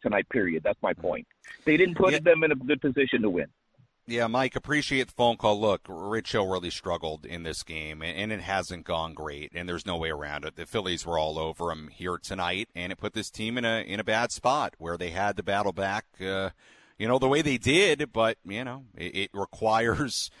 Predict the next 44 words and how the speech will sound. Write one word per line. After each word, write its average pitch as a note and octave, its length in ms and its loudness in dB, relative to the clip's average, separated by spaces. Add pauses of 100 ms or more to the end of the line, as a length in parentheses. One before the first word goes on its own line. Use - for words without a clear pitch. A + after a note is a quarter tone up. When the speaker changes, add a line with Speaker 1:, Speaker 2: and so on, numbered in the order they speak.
Speaker 2:
<laughs> - 160 -20
you G2 140 -6
know, G#2 160 2
qu-, A2 340 -4
requires A#2+ 560 4
a B2+ 60 -2
lot, B2 340 4
and F#2 160 -8
they F#2 80 -2
didn't, G#2+ 380 -6
they F#2+ 140 -4
didn't, A2 260 -4 (120)
you F#2 160 -8
know, F#2+ 120 -2
you E2+ 160 -4
talked G2+ 340 0
about G2+ 220 -2
runners G2 280 -2
in F2+ 100 -12
scoring B2 400 0
position. G2 500 -6
They F2+ 160 -6
did E2 240 -12
not F#2 280 -4
deliver G#2 460 -2
in F2 120 -4
those F#2 220 0
scenarios F#2+ 720 -2
enough. G#2+ 380 2
Four A2+ 220 0
for - 120 -8
fifteen, B2 520 -6
twelve F#2+ 260 -2
left G2+ 220 -6
on G#2+ 160 -2
base B2+ 400 -4 (320)
to - 80 -6
mount G#2+ 220 -2
that A2+ 180 -2
kind A#2+ 160 0
of - 80 -4
comeback. C3 420 2
And B2+ 100 -2
look, - 280 0